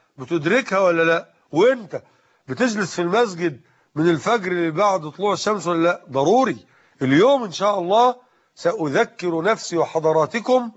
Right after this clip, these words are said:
ببقية الكلام الذي ذكرناه أمس، مبطلات الصيام. يعني إيه مبطلات الصيام؟ يعني اللي بيفطر الصائم. ماذا قلت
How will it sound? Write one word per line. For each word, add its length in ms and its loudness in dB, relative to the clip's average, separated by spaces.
ببقية 760 0
الكلام 540 0
الذي 300 -4
ذكرناه 680 0
أمس، 320 -6
مبطلات 840 0
الصيام. 540 -2
يعني 240 0
إيه 80 2
مبطلات 440 0
الصيام؟ 500 0
يعني 300 0
اللي 160 -6
بيفطر 680 -2
الصائم. 460 0
ماذا 380 4
قلت 680 -4